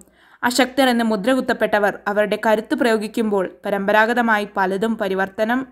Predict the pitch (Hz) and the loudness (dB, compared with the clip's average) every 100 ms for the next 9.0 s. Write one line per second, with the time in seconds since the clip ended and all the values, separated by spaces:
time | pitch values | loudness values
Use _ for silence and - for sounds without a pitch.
0 | - 196 196 190 190 185 196 196 190 190 | -2 2 2 2 0 -2 -2 -2 -2 -2
1 | 202 208 - - 196 196 190 - 190 190 | -4 -6 -8 -10 -8 -8 -8 -8 -8 -6
2 | 185 185 196 180 233 - 190 185 - 196 | -6 -4 -4 -2 -4 -4 -8 -8 -12 -14
3 | 208 - _ - - - - _ _ _ | -16 -20 _ -20 -20 -20 -20 _ _ _
4 | - 370 403 381 277 254 285 269 226 220 | 0 2 4 4 2 0 0 0 0 -2
5 | - 220 240 240 214 220 233 214 202 196 | 0 0 2 0 0 0 0 -2 -2 -2
6 | 202 220 220 226 208 269 277 262 247 311 | 0 -2 -2 -2 2 4 4 0 -2 -6
7 | - 254 302 302 262 - 220 - 339 349 | -4 -2 0 2 0 -2 -4 -2 -2 -2
8 | - 214 214 208 208 220 196 208 190 | 0 0 2 2 0 -2 -2 -2 -4